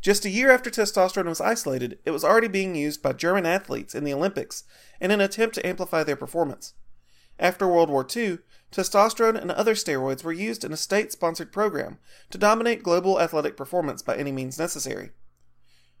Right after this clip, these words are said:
One of the most infamous cases of steroid doping came in nineteen eighty-eight, when Ben Johnson won the gold for the one hundred meter sprint in the Seoul Olympics, only to be outed for his use of stenozol three days later. Thank you for your interest in the history of testosterone.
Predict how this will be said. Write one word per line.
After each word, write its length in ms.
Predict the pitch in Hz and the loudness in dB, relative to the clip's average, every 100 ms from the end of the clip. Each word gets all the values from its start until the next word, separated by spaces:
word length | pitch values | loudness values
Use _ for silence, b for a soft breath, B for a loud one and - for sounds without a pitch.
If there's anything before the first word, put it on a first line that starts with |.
| - | -8
One 180 | 175 214 | 2 2
of 60 | 220 | 4
the 80 | |
most 260 | 202 196 - | 0 -2 -2
infamous 460 | 220 233 240 247 - | -6 -4 -4 -4 -4
cases 380 | 180 170 170 | -4 -4 -6
of 100 | 165 | -8
steroid 400 | - 170 170 160 | -4 -2 2 0
doping 400 | 143 185 190 131 | 2 2 0 -8
came 200 | 131 139 | -6 -6
in 80 | 135 | -4
nineteen 360 | 151 170 180 170 | -4 -6 -8 -6
eighty-eight, 460 | 170 139 123 - - - b b b | -6 -6 -8 -10 -20 -20 b b b
when 160 | 175 185 | -2 6
Ben 220 | 226 247 | 6 6
Johnson 460 | 196 185 208 185 | 0 -2 -4 -2
won 120 | 165 226 | -2 -2
the 80 | |
gold 320 | 196 156 156 156 | 2 4 4 0
for 120 | 151 | -6
the 80 | 143 | -4
one 160 | 170 | -4
hundred 240 | 180 175 180 | -4 -6 -6
meter 180 | 143 | -4
sprint 380 | 139 - 220 175 - b b b | -6 -4 -4 -4 -8 b b b
in 80 | 160 | -4
the 80 | 151 | -4
Seoul 340 | - 175 185 135 | 0 4 6 4
Olympics, 480 | 160 165 101 - - _ _ _ _ _ | -2 -4 -8 -10 -16 _ _ _ _ _
only 260 | 247 277 302 | 0 0 0
to 160 | 294 | -4
be 160 | 220 208 | -6 0
outed 260 | 180 208 202 | 4 4 2
for 140 | 185 | -4
his 120 | 170 | -2
use 180 | 170 165 | -4 -4
of 80 | 156 | -6
stenozol 680 | - 170 190 208 127 - - _ - | 0 2 4 2 -2 -4 -10 _ -10
three 180 | 185 | 2
days 240 | 196 151 143 | 4 4 2
later. 360 | 127 - - _ - _ _ _ - | -2 -4 -10 _ -20 _ _ _ -2
Thank 220 | 277 302 | 0 0
you 80 | 302 | -4
for 140 | - | -2
your 160 | 240 247 | -4 -4
interest 440 | 240 233 175 - - | -4 -4 -6 -6 -6
in 100 | 196 | -4
the 80 | |
history 300 | 202 247 - | -4 -6 -4
of 80 | 156 | -6
testosterone. 680 | - 185 196 202 196 120 131 | -4 -4 -2 -2 -4 -8 -8